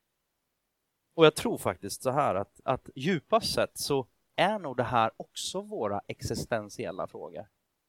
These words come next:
Vi kanske inte lever med dem, vi kanske liksom, eh, väldigt sällan tänker på de frågorna, men, men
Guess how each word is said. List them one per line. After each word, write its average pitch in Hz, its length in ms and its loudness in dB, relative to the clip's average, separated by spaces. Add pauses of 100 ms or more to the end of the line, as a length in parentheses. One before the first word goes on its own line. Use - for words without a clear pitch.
(160)
Vi 131 80 0
kanske 165 280 6
inte 165 160 2
lever 160 340 6
med 190 140 4
dem, 135 160 4
vi 135 60 0
kanske 165 380 4 (360)
liksom, 147 380 0 (340)
eh, 80 180 -8 (180)
väldigt 156 340 8
sällan 175 640 6
tänker 127 520 2 (300)
på 143 160 0
de 117 200 -2
frågorna, 123 340 0
men, 170 180 4
men 170 180 0